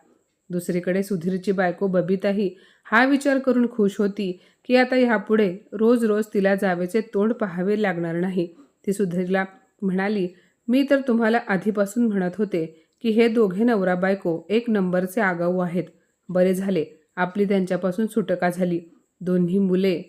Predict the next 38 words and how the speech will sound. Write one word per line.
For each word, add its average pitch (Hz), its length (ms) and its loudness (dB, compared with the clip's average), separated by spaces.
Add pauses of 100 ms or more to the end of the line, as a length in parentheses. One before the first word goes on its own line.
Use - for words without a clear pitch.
(140)
सुना 196 320 0 (360)
खूप 285 260 2
खुश 202 260 0
होत्या, 190 260 0 (460)
पण 262 140 4
वेगळे 247 400 6
राहण्याच्या 247 380 0
आनंदामध्ये 190 760 0 (320)
ते 240 60 2
आपल्या 254 300 2
आई-वडिलांना 214 600 2
तर 226 160 -2
जणू 226 280 0
विसरून 226 440 0
गेले 185 200 0
होते. 180 420 -4
जयवंतराव 285 520 10
आणि 294 160 6
राधाताई 214 520 4
बसून 196 340 0
हे 202 140 2
सर्व 190 300 0
पाहत 185 380 0
होत्या 185 360 0
आणि 180 160 0
त्यांचे 180 380 0
बोलणे 185 380 2
ऐकतही 175 600 0
होते. 180 500 -2 (260)
त्यांनीही 185 380 4
मनात 180 340 2
विचार 185 340 0
केला 180 320 2
की 180 160 -2
जो 190 240 2
मुलगा 233 320 4
आणि 185 420 2
सून 190 280 2